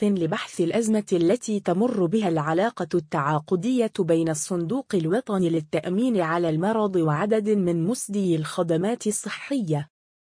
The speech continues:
ومن المقرر أن تنطلق الجلسة بداية من الساعة التاسعة صباحًا، في إطار متابعة تطورات الخلاف وانعكاساته المحتملة على الخدمات الصحية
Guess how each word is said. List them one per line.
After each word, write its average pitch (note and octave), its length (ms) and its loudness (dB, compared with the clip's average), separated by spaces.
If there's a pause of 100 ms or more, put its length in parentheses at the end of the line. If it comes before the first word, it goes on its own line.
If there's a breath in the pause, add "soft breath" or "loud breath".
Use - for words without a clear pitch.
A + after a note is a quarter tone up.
(280)
ومن G#3 320 4
المقرر G#3+ 760 2
أن G3 120 -2
تنطلق G#3 540 -2
الجلسة F#3 680 0
بداية E3 580 2
من E3 300 0
الساعة G3 640 -2
التاسعة F#3 800 -2
صباحًا، G#3+ 720 -2 (260)
في G3+ 360 -2
إطار A#3 360 2
متابعة E3+ 600 -2
تطورات E3+ 960 0
الخلاف F3+ 680 0
وانعكاساته D#3 1160 0
المحتملة G3 760 0 (100)
على E3+ 280 0
الخدمات F3 680 0
الصحية F#3+ 680 -2